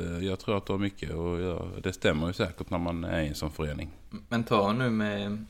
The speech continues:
Speaker 2: med Djurgården till exempel. Det var ju runt millennieskiftet de var riktigt bäst senast. Ändå så tänker, tänker, eller jag i alla fall, när jag tänker på Djurgården, då är det liksom vinnarklubb som dyker upp. Så det, det sitter ju,
Speaker 1: Mm.
Speaker 2: en sån
Speaker 1: Mm.
Speaker 2: grej sitter ju kvar.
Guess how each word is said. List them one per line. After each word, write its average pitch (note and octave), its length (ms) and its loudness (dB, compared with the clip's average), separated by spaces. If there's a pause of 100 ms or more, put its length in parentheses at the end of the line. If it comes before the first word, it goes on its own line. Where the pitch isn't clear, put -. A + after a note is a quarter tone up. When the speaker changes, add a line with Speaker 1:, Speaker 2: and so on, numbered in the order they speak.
(100)
Speaker 2:
med A2 140 4
Djurgården G#2+ 480 6
till A#2+ 80 -2
exempel. G#2 380 -2 (560)
Det A2 100 0
var A2 120 6
ju G#2+ 60 6
runt G#2+ 260 2
millennieskiftet G#2+ 720 4
de G2+ 160 0
var G2 280 -2 (300)
riktigt G2+ 420 0
bäst - 420 2
senast. - 540 -2 (680)
Ändå G#2+ 240 4
så A#2 120 2
tänker, G2+ 380 2 (120)
tänker, G2+ 280 2
eller G#2 140 4
jag F#2+ 220 6
i - 20 4
alla A2+ 100 2
fall, A#2 140 0
när G2 80 0
jag F#2+ 100 -4
tänker F#2+ 180 -4
på G2+ 80 0
Djurgården, F#2+ 260 2 (240)
då G#2 60 4
är A#2 60 6
det A#2 60 0
liksom G2+ 260 0
vinnarklubb G2+ 600 2 (100)
som - 180 -6
dyker G2 220 2
upp. - 160 -2 (200)
Så G#2+ 60 2
det, A2 160 4
det G#2+ 100 6
sitter G#2+ 320 2
ju, A2+ 220 2 (480)
Speaker 1:
Mm. G2 380 0
Speaker 2:
en G#2 80 0
sån G#2+ 140 4
Speaker 1:
Mm. F2 100 6
Speaker 2:
grej A#2 100 6
sitter - 300 0
ju G2+ 60 -2
kvar. - 260 0